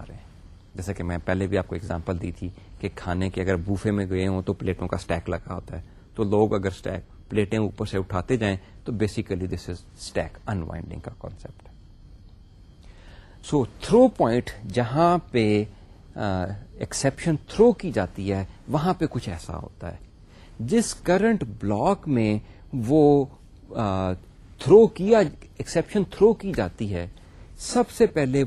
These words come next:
وہ بلاک جو ہے وہ، آ، وہاں پہ ایگزیکیوشن اس بلاک میں جہاں پہ بھی ایکسیپشن تھرو کی گئی ہے، آ، اس بلاک کی ایگزیکیوشن ٹرمینیٹ ہو جائے گی۔ اس کے نیچے بھی، تھرو پوائنٹ سے نیچے بھی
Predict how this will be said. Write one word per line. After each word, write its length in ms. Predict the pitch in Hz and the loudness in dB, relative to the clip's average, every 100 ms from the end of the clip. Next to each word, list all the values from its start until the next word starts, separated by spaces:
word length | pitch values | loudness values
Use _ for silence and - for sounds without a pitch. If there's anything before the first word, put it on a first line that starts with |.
| 120 | 2
وہ 180 | 147 | 2
بلاک 560 | 127 101 107 127 170 196 | 2 -2 2 2 4 0
جو 240 | 165 180 143 | 0 2 4
ہے 240 | 92 92 - - - - | 2 0 -4 -16 -18 -10
وہ، 480 | 98 175 165 151 143 - - - - - - - - - | 4 6 8 6 2 -6 -20 -20 -20 -20 -20 -20 -20 -12
آ، 200 | - 117 | -2 2
وہاں 380 | 104 110 113 196 | 4 2 2 0
پہ 120 | 202 - | 2 2
ایگزیکیوشن 680 | 123 123 160 147 143 135 127 - - - - - - | 0 0 -2 0 0 0 -2 -2 -14 -20 -20 -6 0
اس 120 | 143 | 0
بلاک 440 | 113 110 110 127 135 | 0 2 2 2 0
میں 120 | 131 110 | 0 0
جہاں 280 | 104 139 180 | -2 0 2
پہ 140 | 185 | 2
بھی 140 | 147 | 0
ایکسیپشن 520 | 131 - 104 - 120 113 | -2 -2 -4 0 0 0
تھرو 280 | - 123 | 2 2
کی 200 | 120 110 | 2 0
گئی 240 | 104 101 101 | -2 0 0
ہے، 120 | 95 - - - - - - - - | 0 -4 -20 -20 -20 -20 -20 -20 -8
آ، 380 | - 92 85 82 95 - - - 120 - | -2 -2 -2 -4 -10 -16 -20 -16 -14 -8
اس 220 | 185 170 110 | -2 -2 -2
بلاک 360 | 101 113 123 - | 0 4 4 2
کی 120 | 151 - | -8 -4
ایگزیکیوشن 580 | 117 - 139 - 107 113 | -6 0 -2 -2 -4 -2
ٹرمینیٹ 560 | 110 92 87 87 85 | 0 0 0 -6 -8
ہو 40 | - 104 | -12 -14
جائے 180 | - - | -16 -16
گی۔ 180 | - - - - - - - - - - - - - - - - - - - - | -20 -20 -20 -20 -20 -20 -20 -20 -20 -20 -20 -20 -20 -20 -20 -20 -20 -20 -20 -14
اس 160 | - - | -12 2
کے 120 | 151 | 4
نیچے 280 | 110 95 214 | 4 6 4
بھی، 200 | 175 120 | 4 0
تھرو 300 | - 131 170 | 4 4 6
پوائنٹ 360 | - 139 165 | 4 0 0
سے 140 | - 170 | 2 4
نیچے 340 | 117 101 202 | 4 4 2
بھی 340 | 208 220 185 | 4 0 -2